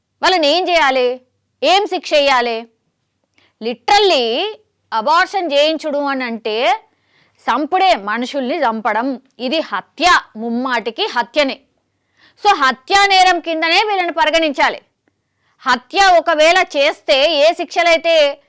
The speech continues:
పడతాయో అవే శిక్షలు పడాలి వీళ్ళకు కూడా. అయితేనే కదా భయం వచ్చేది. దీన్ని కూడా ఒక దందా మోడ్లా చూస్తుండ్రంటే వీళ్ళని ఏమనాలి? ఇక మనుషులైతే definitely కాదు వీళ్ళు,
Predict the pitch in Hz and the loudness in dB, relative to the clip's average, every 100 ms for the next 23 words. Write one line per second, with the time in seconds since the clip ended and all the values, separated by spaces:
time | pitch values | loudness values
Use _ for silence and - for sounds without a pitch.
0 | _ _ - 247 285 349 269 330 370 214 | _ _ -4 -2 0 0 2 2 2 0
1 | 226 415 359 277 330 311 349 330 294 240 | 0 0 0 -6 -4 -2 0 0 0 -2
2 | 202 277 285 220 214 - _ _ _ _ | -4 -2 0 0 -2 -4 _ _ _ _
3 | _ _ _ _ _ _ _ _ _ - | _ _ _ _ _ _ _ _ _ -4
4 | 208 359 415 392 311 294 415 311 320 370 | -2 0 0 2 2 2 2 2 2 2
5 | 359 349 330 214 170 _ _ _ _ _ | -2 0 -2 -2 -8 _ _ _ _ _
6 | 196 254 302 330 311 294 262 330 453 - | -8 -2 0 0 0 -2 0 2 0 -2
7 | 381 285 294 359 349 349 320 311 294 285 | -2 -2 0 2 2 2 2 0 -4 -6
8 | - 269 247 233 220 311 330 269 240 311 | -10 -6 -6 -4 -4 -4 -4 -4 -4 -4
9 | 294 262 233 226 _ _ _ _ _ 240 | -4 -4 -6 -10 _ _ _ _ _ -4
10 | 285 277 330 381 381 415 330 294 320 294 | 0 0 -2 0 0 2 0 0 -4 -4
11 | 359 294 285 240 240 | -2 0 2 0 -2